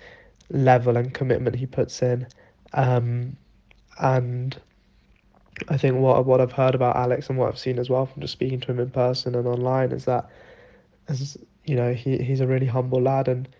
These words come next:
he's good fun to be around, but everyone at Cobham will tell you that he's also got this sort of demeanour about himself where he's confident in himself. You can tell he's confident in his own abilities and at the same time, um, do it in a humble way. So I think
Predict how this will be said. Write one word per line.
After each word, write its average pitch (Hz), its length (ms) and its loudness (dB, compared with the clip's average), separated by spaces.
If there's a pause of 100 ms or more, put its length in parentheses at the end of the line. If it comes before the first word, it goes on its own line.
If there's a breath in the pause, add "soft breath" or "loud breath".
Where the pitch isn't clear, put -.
he's 139 240 -6
good 135 160 0
fun 131 240 -2
to 131 80 -6
be 135 160 2
around, 127 480 2
but - 320 0 (460 soft breath)
everyone 131 260 0
at 127 120 -2
Cobham 131 360 2
will 127 140 2
tell 127 240 2
you 127 160 2
that 123 160 0
he's 131 240 -2
also 127 240 0
got 131 260 0
this 127 400 -4 (260 soft breath)
sort 135 220 -2
of 131 140 -8
demeanour 131 360 2
about 123 200 4
himself - 320 -4
where 127 100 2
he's 120 160 -6
confident 135 540 -2
in 123 60 0
himself. 127 340 -4
You 135 100 -4
can 127 40 -4
tell 131 180 0
he's 127 160 0
confident 135 480 -2
in 123 100 -2
his 127 120 0
own 123 180 2
abilities 131 640 -2
and 127 180 -6 (840 loud breath)
at - 120 -2
the 135 80 -2
same 127 300 -2
time, 127 460 -4 (400)
um, 127 420 -2 (840)
do 135 120 2
it 127 100 6
in 127 120 2
a 127 40 2
humble 127 420 2
way. 127 220 4
So 127 240 0
I 131 80 4
think 147 380 -4